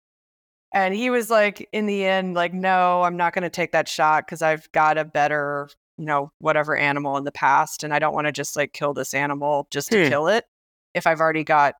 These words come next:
Speaker 1: you know, a nicer specimen."
Speaker 2: Sure.
Speaker 1: Um, so yeah, I did see people not take shots, um, because they're just like, "I don't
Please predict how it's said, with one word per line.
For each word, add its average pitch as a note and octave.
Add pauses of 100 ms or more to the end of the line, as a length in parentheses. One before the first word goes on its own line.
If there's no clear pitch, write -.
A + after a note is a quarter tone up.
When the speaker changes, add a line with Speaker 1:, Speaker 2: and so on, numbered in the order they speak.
(340)
Speaker 1:
you D#3
know, - (420)
a D3+
nicer C#3+
specimen." A2+
Speaker 2:
Sure. C3+ (440)
Speaker 1:
Um, D3+
so -
yeah, G3+
I D#3+
did E3+ (220)
see -
people D#3 (100)
not D#3
take D3+
shots, -
um, D3+ (240)
because D#3
they're D3+
just D3
like, C#3+
"I D3+
don't D3+